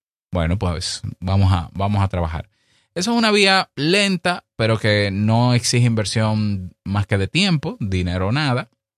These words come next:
Ahora, ¿qué pasa si tú quieres hacer algo en masa? Si tú dices, "No, no, yo quiero mandarle un correo de colaboración a todos los podcasts de mi categoría que estén activos, sin mirar a quién, en vez de un correo a la vez, un correo, un bulk,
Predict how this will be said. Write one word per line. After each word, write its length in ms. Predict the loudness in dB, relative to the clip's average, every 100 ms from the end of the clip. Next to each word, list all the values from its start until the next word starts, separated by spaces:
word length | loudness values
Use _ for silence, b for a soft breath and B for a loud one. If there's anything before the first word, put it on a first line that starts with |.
| _ _ _ _ _
Ahora, 300 | -2 0 0
¿qué 100 | 0
pasa 220 | 2 2
si 100 | 2
tú 100 | 2
quieres 220 | 2 2
hacer 240 | 4 2 4
algo 220 | 4 4
en 80 | 6
masa? 400 | 6 4 2 0
Si 160 | -2
tú 80 | 0
dices, 200 | 2 4
"No, 140 | 4 6
no, 140 | 6
yo 160 | 4 0
quiero 180 | 0
mandarle 400 | 2 2 0 -2
un 80 | -2
correo 580 | -2 -2 -2 -2 -4 -2
de 200 | -2 -2
colaboración 580 | -2 -2 -2 -4 -6 -4
a 120 | -2 -2
todos 440 | 0 2 4 4
los 140 | 2
podcasts 360 | 0 -4 0 0
de 80 | 2
mi 80 | 0
categoría 420 | 0 0 0 0
que 80 | 0
estén 220 | 0 2
activos, 580 | 0 0 0 2 0 -4 b b b b b _
sin 180 | -4 2
mirar 280 | 2 4 0
a 80 |
quién, 480 | -2 0 2 2 2
en 180 | 2 4
vez 120 | 4
de 80 | 2
un 100 | 2
correo 280 | 2 2 4
a 60 |
la 120 | 4 4
vez, 300 | 4 2 0
un 180 | -2
correo, 600 | 2 2 4 4 4 2
un 260 | 2 0 2
bulk, 380 | 4 4 0